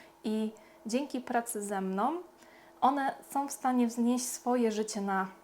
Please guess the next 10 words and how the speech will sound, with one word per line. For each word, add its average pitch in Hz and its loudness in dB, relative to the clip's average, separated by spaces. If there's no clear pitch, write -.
e, 208 0
lepszy, 226 0
fajniejszy 196 -2
poziom”. 175 -6
To 285 4
było 240 4
dla 220 0
mnie 208 0
ważniejsze, 190 -4
więc 220 -2